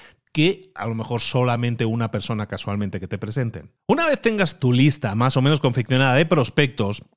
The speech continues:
e incluso para, también para listas de clientes, lo que vamos a comentar ahora también sirve, es que segmentes las listas. ¿Qué es segmentar? Es clasificar, no es otra cosa. Segmentar es una palabra bonita que significa clasificar.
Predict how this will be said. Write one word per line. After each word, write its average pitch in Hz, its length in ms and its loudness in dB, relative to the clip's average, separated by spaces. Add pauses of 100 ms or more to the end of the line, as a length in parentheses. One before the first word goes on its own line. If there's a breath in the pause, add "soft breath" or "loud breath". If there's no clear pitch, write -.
e 165 80 4
incluso 220 440 2
para, 254 200 2
también 131 340 2
para 139 180 4
listas 127 300 0
de 117 80 2
clientes, 110 400 0
lo 101 140 -6
que 107 60 -4
vamos 110 200 -4
a 113 60 -12
comentar 104 400 -4
ahora 104 240 -4
también 117 260 -4
sirve, 123 340 2 (240 loud breath)
es 165 200 2
que 208 120 4
segmentes 127 1120 0 (180)
las 113 320 0
listas. 113 600 -2 (240 loud breath)
¿Qué 247 140 0
es 262 80 -2
segmentar? 156 760 2 (120)
Es 165 220 -2
clasificar, 123 1040 0
no 113 220 0
es 117 60 0
otra 113 220 -2
cosa. - 240 -10
Segmentar 104 440 -2
es 139 80 -6
una 110 160 -4
palabra 101 320 -2
bonita 123 300 -2
que 107 60 -6
significa 160 500 -2
clasificar. 117 880 0